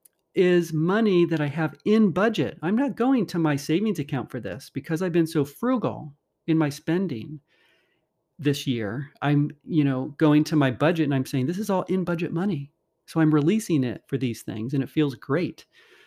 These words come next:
So I also reglazed my terracotta tile on my patio. It was kind of faded. I had a fountain. I still have the fountain that had water in it that was, you know, on the tile and discoloring the tile. So you can buy this reglazing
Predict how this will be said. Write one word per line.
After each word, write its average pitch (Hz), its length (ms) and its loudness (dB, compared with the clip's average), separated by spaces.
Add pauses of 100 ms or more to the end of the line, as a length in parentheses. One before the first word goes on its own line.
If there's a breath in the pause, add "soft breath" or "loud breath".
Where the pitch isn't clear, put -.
So 165 140 4
I 156 60 8
also 185 420 6
reglazed 160 540 4
my 135 120 0
terracotta 143 600 -4
tile 143 280 -2
on 135 80 0
my 120 100 -4
patio. 170 520 -2
It 165 60 0
was 151 140 -4
kind 160 160 2
of 139 80 0
faded. 156 560 2 (960)
I 175 80 0
had 165 160 2
a 139 240 -2 (160)
fountain. 160 360 0
I 135 120 -2
still - 180 -6
have 151 140 -4
the 143 80 -4
fountain 139 420 0
that 135 220 -4 (220 soft breath)
had 131 200 -2
water 131 300 2
in 139 80 2
it 139 100 -2
that 139 80 -6
was, 127 240 -6 (400 soft breath)
you 143 80 -4
know, 120 220 -8 (500)
on 151 200 6
the 139 80 6
tile 143 420 2
and 127 120 0
discoloring 135 500 -2
the 120 60 -4
tile. 131 360 -4
So 127 400 -2
you 139 100 -2
can 139 140 -4
buy 127 180 -4
this 117 320 -6
reglazing 127 800 -2